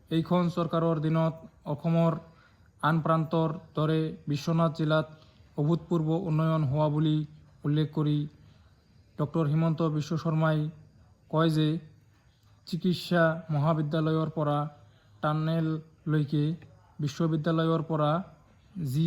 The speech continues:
এন এম স্কুললৈকে, লৈকে উন্নয়নৰ ঢল বৈছে জিলাখনত। আনহাতে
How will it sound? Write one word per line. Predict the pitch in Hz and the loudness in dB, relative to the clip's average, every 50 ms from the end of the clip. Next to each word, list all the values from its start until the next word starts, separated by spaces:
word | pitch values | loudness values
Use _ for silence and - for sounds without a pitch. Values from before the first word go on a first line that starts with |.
| 165 160 | 2 4
এন | 165 165 165 160 165 - - - 151 160 | 4 2 2 0 -2 -6 -8 -4 -2 0
এম | 160 160 156 156 143 - | 0 0 -2 -4 -6 -6
স্কুললৈকে, | - - 170 170 160 165 160 156 151 165 156 - - - - - - _ - - - _ - | -2 -2 0 2 2 2 0 0 0 -2 -2 -4 -4 -10 -20 -20 -20 _ -20 -20 -16 _ -2
লৈকে | 156 160 151 - 156 156 160 180 - - - | 0 0 0 2 0 0 0 -2 -4 -8 -4
উন্নয়নৰ | 165 160 165 165 170 165 160 156 156 156 151 160 - - - - - - - - | 0 2 2 4 4 4 4 4 2 0 0 -4 -8 -14 -20 -20 -20 -12 -4 0
ঢল | 135 143 151 147 147 | 0 2 2 2 2
বৈছে | 156 147 135 - 160 156 160 156 156 - - - | 0 0 0 0 0 0 0 -2 -6 -10 -10 -6
জিলাখনত। | 139 147 147 151 143 - 151 143 139 127 117 - - - - - - - - - - - - - - - - - - - - - - - - - - - - - - - - - - - - - - | -4 -2 0 0 0 0 -2 -2 -2 -2 -4 -6 -12 -20 -20 -20 -20 -20 -20 -20 -20 -20 -20 -20 -20 -20 -20 -20 -20 -20 -20 -20 -20 -20 -20 -20 -20 -20 -20 -20 -20 -20 -20 -20 -20 -20 -20 -10 -4
আনহাতে | 156 165 180 175 175 175 185 | 0 2 4 2 2 2 2